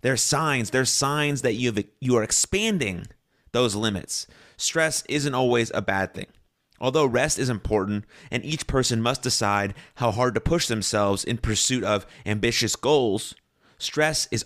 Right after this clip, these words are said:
often an opportunity for personal growth. A deeper appreciation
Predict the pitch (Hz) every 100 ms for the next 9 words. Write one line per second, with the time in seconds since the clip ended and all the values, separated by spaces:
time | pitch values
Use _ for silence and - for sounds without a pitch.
0 | - 151 170 147 123 117 117 117 113 -
1 | 143 135 123 120 - - 131 - 107 107
2 | 101 - 101 92 - - _ _ 127 120
3 | 175 196 175 - 139 - 117 127 135 107
4 | 104 104